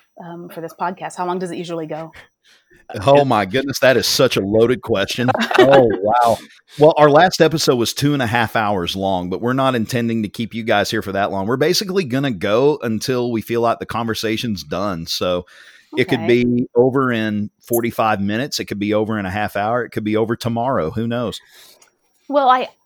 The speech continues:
Speaker 1: I don't want to ramble. I have a tendency to ramble when I start to feel comfortable. Um, but as I'm sitting here, you know, I, I listened to myself introduce myself. I, I listened to S-,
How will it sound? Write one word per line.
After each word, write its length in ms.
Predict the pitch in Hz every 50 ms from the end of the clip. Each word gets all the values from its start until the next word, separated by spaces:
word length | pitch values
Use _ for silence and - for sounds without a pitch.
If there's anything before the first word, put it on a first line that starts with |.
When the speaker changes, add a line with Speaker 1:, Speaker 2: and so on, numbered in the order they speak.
| _ _
Speaker 1:
I 100 | - 240
don't 220 | 220 254 277 320 302
want 180 | 247 233 233
to 120 | - 233 208
ramble. 380 | 180 175 170 170 165 160 160
I 80 | 165 170
have 100 | 175 170
a 60 | 175
tendency 640 | - - 180 175 175 175 - - 180 170 165 165 165 -
to 140 | - 185 175
ramble 460 | 170 175 175 175 175 175 170 160 165
when 120 | 170 165
I 100 | 160 160
start 280 | 151 - - 165 - -
to 100 | - 170
feel 500 | - - - - 196 175 170 151 165 - -
comfortable. 760 | - - 208 190 185 - - 180 165 160 165 165 165 - -
Um, 240 | 180 180 175 175 180
but 100 | 196 240
as 140 | 311 381 381 453
I'm 140 | 415 320
sitting 360 | 233 - - 262 294 359 247 160
here, 240 | 156 175 160 165
you 140 | 170 175 180
know, 120 | 180 175 175
I, 180 | 170 170 - _ _ - - _ _ _ -
I 120 | - 226 233
listened 460 | 262 277 269 - 269 240 233 226 214
to 160 | - - 269
myself 440 | 226 202 202 196 - 202 190 185 -
introduce 420 | - 208 180 - 185 175 175 170 175
myself. 340 | 165 160 - 165 165 -
I, 140 | 175 175 170 -
I 140 | - 175 170
listened 420 | 175 180 175 - - 165 165 156
to 160 | - - 156
S-, 240 | 156 - - - -